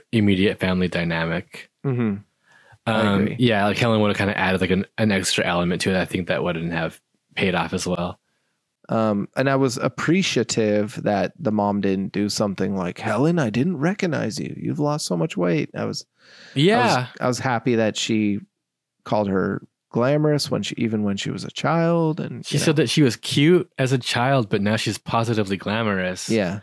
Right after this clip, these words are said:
Speaker 2: yeah.
Speaker 1: And then, um, like, Lowell's like, "Well, I guess I don't even <laughs> an introduction," and she's like, "Who are you?" "Lowell.
Speaker 2: <laughs>
Speaker 1: It says so right here on my name tag."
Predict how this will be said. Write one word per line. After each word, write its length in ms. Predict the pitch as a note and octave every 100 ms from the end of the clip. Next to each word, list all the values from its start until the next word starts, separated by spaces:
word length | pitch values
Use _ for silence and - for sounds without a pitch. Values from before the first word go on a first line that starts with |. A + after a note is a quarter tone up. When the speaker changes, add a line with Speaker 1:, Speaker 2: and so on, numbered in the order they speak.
| -
Speaker 2:
yeah. 340 | - D#2 E2+ A2 _ _ _ _ _
Speaker 1:
And 180 | C3+ C#3+
then, 200 | C#3 C#3
um, 500 | B2+ C3 A2+ A2+ A#2 - _ -
like, 220 | A#2+ A2
Lowell's 400 | A2 C3 C#3 A2+
like, 160 | G#2
"Well, 100 | G2 A2
I 100 | G#2
guess 200 | A2+ A#2
I 80 |
don't 120 | A#2+ A2+
even 1400 | E2 - - C4 B3 - - F3+ G3 F#3+ F#3+ - F3 - _ _ _ _ _
<laughs> 360 | - B3 A3+ -
an 120 | C#3
introduction," 840 | C#3+ C#3 - B2 A#2+ A2 - C#3 C#3+
and 140 | B2+
she's 180 | - A#2+
like, 200 | A2+ G#2 - - -
"Who 200 | - D#3+
are 200 | F3 -
you?" 280 | G3 A#3 F3+ - - - -
"Lowell. 580 | F#2 A2 E3 A2+ G2 C#3+ -
Speaker 2:
<laughs> 160 | - -
Speaker 1:
It 100 | C3
says 280 | - D3+ C3+
so 140 | D#3
right 200 | B2+ C3
here 180 | C3 C3
on 60 | C3+
my 120 | C3+
name 320 | C3 E3+ E3+
tag." 480 | C3 G2+ G2 G2+ F2+